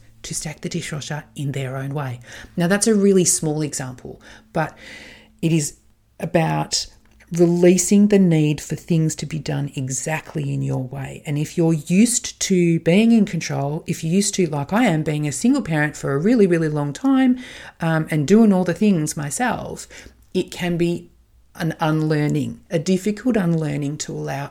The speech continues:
others to step in and do it their way. So if you're the overfunctioner,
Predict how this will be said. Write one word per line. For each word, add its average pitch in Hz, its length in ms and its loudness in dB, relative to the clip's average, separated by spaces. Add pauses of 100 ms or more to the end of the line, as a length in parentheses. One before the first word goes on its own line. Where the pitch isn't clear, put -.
others 139 460 -8
to - 120 -10
step - 380 -10
in 139 240 -8 (1080)
and 143 540 -4 (180)
do 139 200 -2
it - 100 -12
their 135 200 -8
way. - 320 -14 (360)
So 156 380 -2
if - 180 -10
you're 170 160 2
the 180 120 0
overfunctioner, 190 800 0